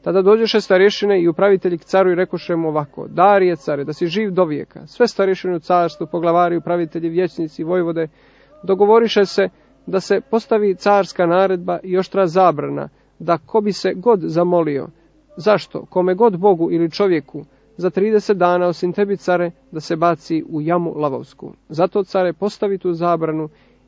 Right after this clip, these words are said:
i napiši da se ne može promijeniti po zakonu mitskom i persijskom koji je nepromjenit.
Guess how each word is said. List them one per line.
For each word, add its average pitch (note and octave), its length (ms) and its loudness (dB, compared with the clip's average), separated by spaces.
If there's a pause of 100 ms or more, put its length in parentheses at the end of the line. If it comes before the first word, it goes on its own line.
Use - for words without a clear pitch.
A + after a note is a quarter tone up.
(200)
i F#3 80 0
napiši F#3 500 -2
da F3 100 -4
se F#3+ 200 -2
ne A3+ 140 2
može F3 340 0 (400)
promijeniti F3 680 0
po E3+ 160 -4
zakonu E3+ 460 0
mitskom G3 540 -2
i F#3 60 0
persijskom E3+ 720 -6 (160)
koji E3 200 -2
je D#3 160 -2
nepromjenit. D3+ 720 -8